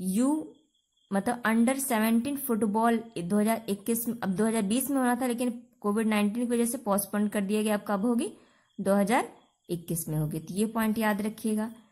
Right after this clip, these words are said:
नेक्स्ट पॉइंट क्या है कि कितने राज्य और केंद्र शासित प्रदेश मिलाकर एक राज्य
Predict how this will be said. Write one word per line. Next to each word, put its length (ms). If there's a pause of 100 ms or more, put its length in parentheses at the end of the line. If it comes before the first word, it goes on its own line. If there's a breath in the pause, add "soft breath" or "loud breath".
(260 loud breath)
नेक्स्ट 300
पॉइंट 280
क्या 140
है 200
कि 140
कितने 420
राज्य 420
और 220 (100)
केंद्र 240
शासित 640 (540 soft breath)
प्रदेश 500 (680)
मिलाकर 540 (360)
एक 340
राज्य 460